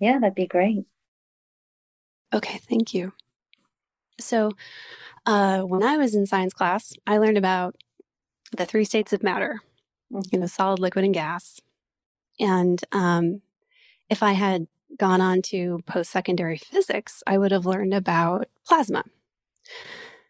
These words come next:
Speaker 2: which is the fourth state of matter. And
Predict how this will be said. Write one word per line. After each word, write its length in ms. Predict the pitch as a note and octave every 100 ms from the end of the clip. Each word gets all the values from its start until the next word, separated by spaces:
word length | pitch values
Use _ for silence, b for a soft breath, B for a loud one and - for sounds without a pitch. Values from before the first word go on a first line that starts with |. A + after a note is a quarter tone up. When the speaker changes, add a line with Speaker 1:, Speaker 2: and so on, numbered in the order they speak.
| B _ -
Speaker 2:
which 80 | A3+
is 120 | G3+
the 60 |
fourth 280 | G#3 G#3+ G3
state 240 | - G3 F3
of 60 |
matter. 420 | F3 G3 - - - _ _ _ _ _ _ -
And 480 | A3 G#3 G#3 G#3